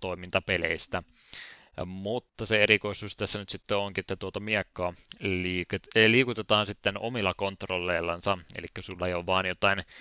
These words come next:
yhtä toimintonappulaa lyö miekkaa. Ei, ei, ei tämä valitettavasti ole niin helppo.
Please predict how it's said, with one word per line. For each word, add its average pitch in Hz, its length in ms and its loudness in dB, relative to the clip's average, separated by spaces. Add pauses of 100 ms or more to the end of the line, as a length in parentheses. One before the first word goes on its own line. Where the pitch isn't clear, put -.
(140)
yhtä 98 320 0
toimintonappulaa 95 1040 0
lyö 104 300 -2
miekkaa. 92 580 0 (100)
Ei, 92 280 0
ei, 98 320 -4
ei 101 100 -2
tämä 101 240 -2
valitettavasti 104 580 2
ole 104 160 4
niin 92 200 -4
helppo. 101 440 4